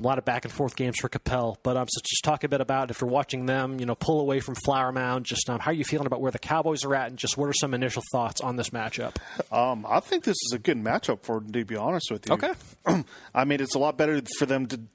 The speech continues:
Speaker 2: to draw Guyer than it is Allen.
Speaker 1: That's, yes, objectively, yes, that's,
Speaker 2: Yeah.
Speaker 1: that's fair.
Speaker 2: Yeah, because, uh, I mean, like, Capel's got, like, you know, like,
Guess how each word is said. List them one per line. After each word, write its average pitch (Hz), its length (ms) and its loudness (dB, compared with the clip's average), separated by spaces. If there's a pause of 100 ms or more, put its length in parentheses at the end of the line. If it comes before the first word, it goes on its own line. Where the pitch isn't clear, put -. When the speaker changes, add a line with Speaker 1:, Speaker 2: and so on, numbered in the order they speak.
(380)
Speaker 2:
to 147 100 4
draw 120 260 2
Guyer 123 400 2
than 120 140 0
it 113 80 0
is 117 180 0
Allen. 110 480 0 (160)
Speaker 1:
That's, 131 240 4 (100)
yes, 117 240 0 (200)
objectively, 120 580 -2
yes, 117 180 -6
that's, - 320 -4
Speaker 2:
Yeah. 170 200 6
Speaker 1:
that's 123 100 0
fair. 123 240 0 (160)
Speaker 2:
Yeah, 160 340 4
because, 139 600 2
uh, 165 240 4
I 175 140 2
mean, 180 360 0 (480)
like, 180 220 4
Capel's 190 400 2
got, 143 260 2
like, 131 300 2
you 143 40 2
know, 123 200 2
like, 120 180 0